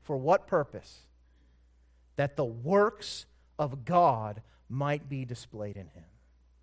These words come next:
That God would be glorified through him. And Jesus even speaks of this as he is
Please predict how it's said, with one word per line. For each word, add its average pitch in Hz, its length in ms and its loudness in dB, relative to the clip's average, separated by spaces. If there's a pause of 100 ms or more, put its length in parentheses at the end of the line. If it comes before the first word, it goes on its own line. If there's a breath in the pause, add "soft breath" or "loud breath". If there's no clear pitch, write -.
(920)
That 131 220 -4
God 175 400 4
would 165 200 -4
be 156 160 -4
glorified 131 960 -6 (140)
through 127 400 -8 (380)
him. 90 220 -14 (3000)
And 110 100 -10
Jesus 156 460 -6
even 135 200 -6
speaks 143 360 -10
of 120 100 -8
this 120 220 -6
as 113 120 -10
he 175 280 -6
is 127 280 -4